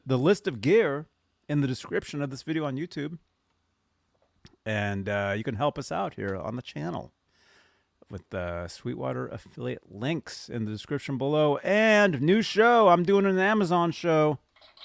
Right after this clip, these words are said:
Also, affiliate links below. Steve, you got it. <laughs> Wait a minute.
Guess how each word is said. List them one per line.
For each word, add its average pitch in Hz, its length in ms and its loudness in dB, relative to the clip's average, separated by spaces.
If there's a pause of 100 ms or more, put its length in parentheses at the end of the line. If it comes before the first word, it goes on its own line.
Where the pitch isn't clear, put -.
(840)
Also, 156 500 8
affiliate 120 460 2
links 117 260 -4
below. 135 380 -2 (840)
Steve, 262 540 12
you 190 100 8
got 208 340 12
it. 160 200 4 (2000)
<laughs> - 60 -12 (1900)
Wait 170 180 -4
a 139 40 -6
minute. 104 260 -8